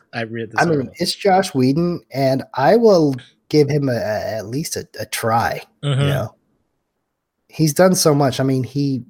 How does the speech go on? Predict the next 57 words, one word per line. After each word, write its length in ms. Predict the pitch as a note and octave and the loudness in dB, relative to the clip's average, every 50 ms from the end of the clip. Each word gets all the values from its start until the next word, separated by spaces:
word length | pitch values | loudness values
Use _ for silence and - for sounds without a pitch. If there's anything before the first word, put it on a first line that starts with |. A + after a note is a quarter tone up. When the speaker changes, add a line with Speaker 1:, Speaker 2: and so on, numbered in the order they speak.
| _ _ | _ _
Speaker 2:
he 160 | - - - | -14 -8 -4
made 260 | C#3 C3+ C#3+ D3 C#3 B2+ | -2 2 2 2 2 2
the 60 | A#2 | -2
first 260 | - - B2+ B2 - | -2 -2 -4 -4 -4
Avengers 480 | A#2 A2 B2 B2 B2+ C#3 D3+ D3+ D3+ - | -4 -2 -2 -2 2 2 2 2 2 2
film. 360 | E3 D#3+ E3 E3 E3 E3 D#3+ - - - _ _ | 2 2 2 2 0 -2 -4 -6 -12 -20 _ _
He 100 | - C3+ | -4 -2
made 320 | B2+ C3 C3 C3 A2 G2+ | 2 2 2 2 0 -2
Buffy. 520 | - A2+ A#2 - - C3+ C3 C3+ C3 C3+ - - - - - - - - _ _ | -2 -2 -2 0 0 0 0 0 -2 -4 -10 -16 -20 -20 -20 -20 -20 -20 _ _
He 140 | _ D3 | _ 0
made 160 | D3+ D#3 D#3 D3+ | 2 2 4 4
a 60 | C3 | 2
bunch 180 | C3+ C3+ C3+ | 2 0 0
of 60 | C3 A#2 | 0 -2
other 160 | A2 A#2 A2+ | 0 -2 -2
shows. 300 | - - B2+ B2 C3 B2+ | 0 0 0 0 0 -2
He 80 | - C3 | -2 -2
made 180 | C3 G#2+ F#2+ | -2 -2 -4
Firefly. 540 | - - G2+ A2 A#2+ A#2+ - C#3+ C#3+ C#3+ C#3+ | -4 -6 -4 -4 -4 -2 0 2 2 2 2
So, 360 | C#3+ - - B2+ A#2 A2+ A2+ - - | 2 0 0 0 -2 -2 -4 -6 -6
I 100 | - A#2 | -6 -4
mean, 140 | B2+ B2 G#2+ | -4 -2 -2
I 80 | A2+ C#3+ | 2 2
would 100 | G#3+ A3 C3 | 4 4 2
at 100 | - - | 2 0
least 220 | G3 C#3+ - - | -2 -2 -2 -4
give 160 | - G2+ F2 - | -6 -10 -10 -10
it 100 | - - | -12 -14
a 40 | |
try. 320 | - - - A2 G2+ F#2 - - - - _ _ _ _ | -12 -8 -6 -4 -4 -4 -6 -8 -12 -20 _ _ _ _
Speaker 1:
I 200 | C#3+ C#3 C#3 C#3+ | -4 -2 -2 0
know. 240 | C#3+ C#3+ C3+ C3 B2+ | 0 -2 -2 -4 -4
And 200 | C#3+ C#3+ C#3+ D3+ - | -4 -6 -6 -4 -4
H 260 | D#3+ E3+ D#3+ - - | -4 -4 -4 -4 -4
B 140 | E3 D3+ D3+ | 0 0 2
O 120 | D3 C#3 B2+ | 2 2 2
right 220 | B2 C3+ C3 A#2 | 0 0 -2 -2
now 180 | B2 B2+ B2+ B2+ | -6 -6 -6 -6
needs 220 | B2 B2 B2 - - | -6 -6 -6 -6 -8
to 80 | B2 | -6
come 140 | - - B2 | -6 -6 -6
out 140 | A#2+ A#2+ G#2 | -6 -6 -6
with 100 | A2+ - | -4 -4
something 260 | - A#2+ - A2+ A2 | -4 -4 -6 -8 -10
because 380 | A2+ A2+ - - B2 A2 G#2 A#2+ | -10 -8 -8 -8 -8 -8 -8 -10
Game 260 | A#2+ - - B2 B2+ B2 | -8 -4 -2 -2 -2 -2
of 60 | - | -4
Thrones 260 | - A#2+ A#2+ A#2 G#2+ | -4 -4 -4 -4 -4
is 100 | A2+ G2 | -4 -4
almost 340 | A#2 A2+ G#2+ G2+ - - - A#2+ | -4 -4 -4 -6 -8 -6 -4 -4
over. 180 | A2 G#2 G2 | -4 -4 -6
So 140 | - - A2 | -6 -6 -4
they 120 | A2 A#2 | -2 -2
need 140 | C3 C#3 C3 A#2+ | 0 -2 -2 -2
that 140 | B2+ - | -4 -4
next 220 | B2 A#2+ A#2+ - - | -4 -6 -6 -6 -8
big 420 | - - B2 A#2+ A#2 A2+ G2+ - | -6 -4 -4 -4 -4 -6 -8 -14